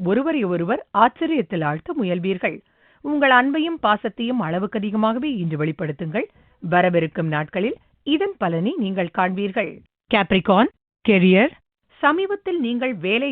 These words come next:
இழந்திருந்தால் உங்களுக்கு முக்கிய வாய்ப்பு வர காத்திருக்கிறது. நம்பிக்கையுடன் காத்திருங்கள்.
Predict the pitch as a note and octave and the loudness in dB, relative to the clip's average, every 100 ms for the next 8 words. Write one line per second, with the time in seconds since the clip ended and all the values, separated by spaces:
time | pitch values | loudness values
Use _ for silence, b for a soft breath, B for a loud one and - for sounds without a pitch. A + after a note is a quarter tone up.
0 | E3 E3 F#3+ E3 C#3+ C#3+ A3+ - _ - | -4 -4 -4 -4 -6 -4 -6 -6 _ -6
1 | D#4+ D#4 A3+ - F3+ G3 - F#4 F#4+ E3 | -2 0 0 -2 -6 -6 -6 -6 -4 0
2 | F#3+ G#3+ F3 F3 - G3 F#3 G3+ F#3+ A3+ | -2 -2 -6 -8 -4 -6 -4 -6 -6 -4
3 | A3 G#3 C#3 _ _ _ _ D3+ C3 C#3+ | -2 -4 -10 _ _ _ _ -8 -6 -8
4 | D#3+ G3+ G#3+ E4 A4+ G#3+ G3 G#3+ A3 A#3 | -8 -4 -4 -4 -2 -2 -2 -2 -2 -2